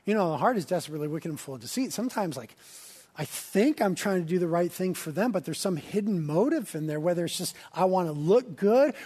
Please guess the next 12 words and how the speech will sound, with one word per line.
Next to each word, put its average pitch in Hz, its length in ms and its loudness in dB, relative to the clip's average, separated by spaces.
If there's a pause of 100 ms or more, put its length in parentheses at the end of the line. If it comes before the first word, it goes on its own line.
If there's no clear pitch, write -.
or, 240 140 2
"I 185 60 6
want 214 160 4
to 185 40 2
be 190 120 2
the 185 80 0
one 190 160 4
who 160 160 2
knew 196 400 4
the 233 100 4
Bible 226 460 4
verse," 262 400 4